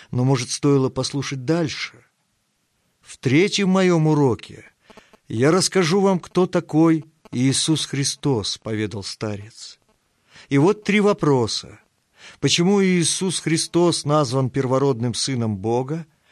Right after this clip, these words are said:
Почему Он пришёл на землю как человек? Что сделает Иисус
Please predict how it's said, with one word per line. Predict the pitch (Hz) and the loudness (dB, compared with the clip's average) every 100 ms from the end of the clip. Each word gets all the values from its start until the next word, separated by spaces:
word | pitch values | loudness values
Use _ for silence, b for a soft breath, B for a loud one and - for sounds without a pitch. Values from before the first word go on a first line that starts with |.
| b b _ | b b _
Почему | 160 - 196 220 | 0 0 2 2
Он | 202 | 2
пришёл | 151 151 - 165 143 | 2 0 2 2 2
на | 139 | 0
землю | 117 151 135 113 101 | 2 0 2 -2 -4
как | 120 101 | -8 -8
человек? | - - 101 104 104 151 - _ b b b b | -8 -6 -6 -6 -4 -6 -8 _ b b b b
Что | - - 175 190 | -12 -2 2 2
сделает | 139 135 156 139 123 - | 2 2 4 2 0 -2
Иисус | 113 110 - - 202 196 - | -4 -4 -4 -4 -4 -6 -12